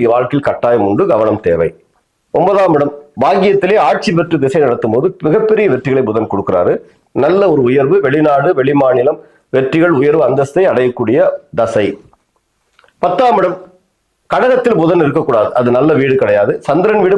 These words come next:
புதனுக்கு எப்பவுமே நன்மை செய்வதில்லை, அனுபவத்துல பாக்குறோம். அதனால தொழில் ஸ்தானத்துல கவனம் தேவை. தொழில்ல நிறைய பேர் போய் மாட்டிக்கிறாங்க.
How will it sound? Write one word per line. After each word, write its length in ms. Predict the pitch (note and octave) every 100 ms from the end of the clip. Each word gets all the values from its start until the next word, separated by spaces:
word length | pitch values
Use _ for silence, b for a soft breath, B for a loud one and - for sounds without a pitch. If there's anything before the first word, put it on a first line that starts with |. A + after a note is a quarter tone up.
| C3+
புதனுக்கு 340 | E3 E3 D3+
எப்பவுமே 260 | - C3+ C#3+
நன்மை 220 | A2 B2 A#2+
செய்வதில்லை, 360 | G#2 G2 B2 D#3
அனுபவத்துல 420 | C#3 G#3+ A3+ G3 D#3+ G#2
பாக்குறோம். 340 | G2+ D#2+ - _ b b b b -
அதனால 240 | B2+ F#3+ A3
தொழில் 260 | F#3 B3+ B3
ஸ்தானத்துல 460 | - F#3 D3+ F#3+ D#3
கவனம் 280 | C3 C#3 C3 G#2
தேவை. 180 | G2 F#2+ D3+
தொழில்ல 260 | F#3+ G#3+ F3
நிறைய 220 | B2+ D3 D3
பேர் 120 | E3+ D#3+
போய் 180 | B2+ C#3 -
மாட்டிக்கிறாங்க. 520 | A2 A2+ G#2+ G2+ F#2+